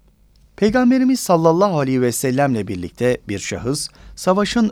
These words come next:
ön saflarında kahramanca çarpışıp önüne çıkan müşrikleri kılıçtan geçiriyordu. Peygamberimiz sallallahu aleyhi ve selleme sahabeler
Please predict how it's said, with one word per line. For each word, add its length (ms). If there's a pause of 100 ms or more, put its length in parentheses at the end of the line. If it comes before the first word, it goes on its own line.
ön 220
saflarında 760
kahramanca 720
çarpışıp 640 (320)
önüne 320
çıkan 380
müşrikleri 640
kılıçtan 560
geçiriyordu. 640 (800)
Peygamberimiz 640
sallallahu 560
aleyhi 240
ve 100
selleme 480
sahabeler 720